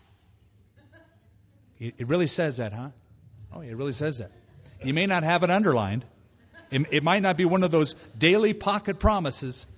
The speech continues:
But it's there.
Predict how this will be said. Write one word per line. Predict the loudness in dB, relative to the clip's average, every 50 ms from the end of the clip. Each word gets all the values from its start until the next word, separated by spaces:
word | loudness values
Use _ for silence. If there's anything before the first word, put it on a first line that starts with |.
| -20 -20 -20 -20 -20 -20 -20 -20 -20 -20 -20 -20 -20 -20 -20 -20 -20 -20 -20 -20 -20 -20 -20 -20 -20 -20 -20 -20 -20 -20 -20 -20 -20 -20 -20 -20 -20 -20 -18 -14 -2 2
But | 4 6 6
it's | 6 4 4 2
there. | 4 4 4 4 4 2 -2 -4